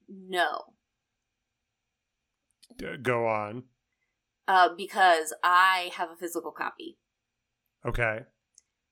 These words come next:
Speaker 1: And so you need the physical copy.
Speaker 2: Mm.
Speaker 1: So we can't play it at the same time.
Speaker 2: Okay.
Speaker 1: Um,
Speaker 2: Kinda
Speaker 1: I
Speaker 2: sounds
Speaker 1: re-
Speaker 2: like it defeats the purpose a little bit.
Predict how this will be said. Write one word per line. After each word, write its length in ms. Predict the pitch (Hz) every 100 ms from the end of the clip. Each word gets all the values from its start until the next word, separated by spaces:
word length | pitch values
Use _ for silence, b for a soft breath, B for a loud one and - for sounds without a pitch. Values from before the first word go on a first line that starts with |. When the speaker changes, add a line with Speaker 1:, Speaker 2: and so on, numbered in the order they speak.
| _ _ -
Speaker 1:
And 180 | 175 170
so 840 | 180 165 156 151 147 147 147 -
you 180 | 170 165
need 200 | 165 151
the 80 | 156
physical 340 | 160 156 147
copy. 560 | 139 180 - - 165 175 _ _ _ _ _ _ _ _ _ _
Speaker 2:
Mm. 400 | 143 139 135 127
Speaker 1:
So 80 | 113
we 120 | 107
can't 300 | 104 196 -
play 180 | - 175
it 80 | 165
at 100 | 156
the 60 | 160
same 220 | 156 147
time. 380 | - 143 - 170 _ _ _ _ _ _ _ 135
Speaker 2:
Okay. 560 | 120 117 135 110 101 104 _ _ _ _ _ _ _ _ _
Speaker 1:
Um, 260 | 190 185 170
Speaker 2:
Kinda 300 | 190 220 190
Speaker 1:
I 20 |
Speaker 2:
sounds 320 | 185 175 156
Speaker 1:
re- 60 | 151
Speaker 2:
like 100 | 135
it 120 | 139
defeats 360 | 135 - 135 -
the 80 | 127
purpose 440 | 139 123 - -
a 60 | 120
little 300 | 113 110 101
bit. 260 | 107 104